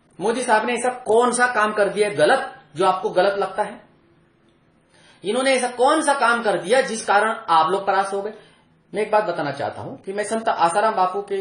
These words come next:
विरोध में कभी नहीं बोला, मैंने उनका समर्थन भी किया है कई बार, लेकिन आज उनका एक दगड़दल्ला चेला आकर के कुछ बात भौंकने लगा।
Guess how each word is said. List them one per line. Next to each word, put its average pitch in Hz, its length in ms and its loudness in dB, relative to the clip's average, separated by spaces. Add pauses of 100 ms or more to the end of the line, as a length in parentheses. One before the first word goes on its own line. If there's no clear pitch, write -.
विरोध 185 320 -2
में 196 100 -8
कभी 185 160 -2
नहीं 226 120 -2
बोला, 156 220 0
मैंने 180 160 -4
उनका 214 140 -4
समर्थन 196 380 -2
भी 226 100 -6
किया 147 200 -4
है 120 100 -6
कई 208 160 0
बार, 147 300 -2 (520)
लेकिन 165 160 -6
आज 233 320 4
उनका 226 200 2
एक 208 120 2
दगड़दल्ला 208 480 2
चेला 160 260 0
आकर 165 340 0
के 208 120 -4
कुछ 139 180 -6
बात 147 260 -2
भौंकने 127 340 -2
लगा। 104 220 -10